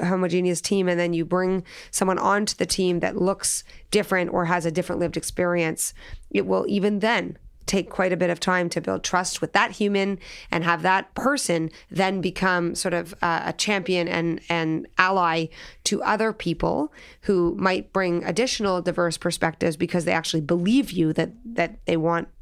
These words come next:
you know, that they are wanted on the team. That is a process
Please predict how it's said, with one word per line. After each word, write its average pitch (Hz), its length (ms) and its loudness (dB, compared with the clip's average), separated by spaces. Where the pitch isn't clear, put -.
you 175 100 4
know, 165 160 -2
that 175 160 0
they 180 140 2
are 156 100 0
wanted 160 480 0
on 165 120 2
the 156 60 0
team. 165 280 -2
That 170 180 2
is 180 120 0
a 180 40 -2
process 165 520 0